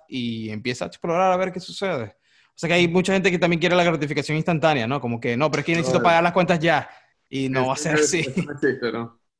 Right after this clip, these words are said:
Speaker 1: No, es, es un proceso largo. No, no necesariamente tiene que ser dolo-, doloroso. Es lo, e-, ese es mi punto de disfrútatelo. O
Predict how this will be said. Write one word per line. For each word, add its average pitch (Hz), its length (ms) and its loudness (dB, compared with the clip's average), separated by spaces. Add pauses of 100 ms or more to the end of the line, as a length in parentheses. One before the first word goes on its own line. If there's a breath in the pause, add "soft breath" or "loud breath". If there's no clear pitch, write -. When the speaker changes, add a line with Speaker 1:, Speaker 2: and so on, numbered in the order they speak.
(340)
Speaker 1:
No, 143 360 2
es, 135 260 0
es 151 100 0
un 160 120 0
proceso 165 380 0
largo. 190 500 4 (280 loud breath)
No, 185 360 0
no 202 220 6
necesariamente 202 600 2
tiene 180 240 0
que 180 120 -4
ser 190 160 2
dolo-, 180 400 4
doloroso. 156 580 2
Es 185 80 0
lo, 170 80 2
e-, 160 200 0 (100)
ese 180 120 -4
es 175 40 2
mi 185 100 2
punto 185 400 0
de 120 360 0 (320 loud breath)
disfrútatelo. 139 600 -2
O 101 140 -16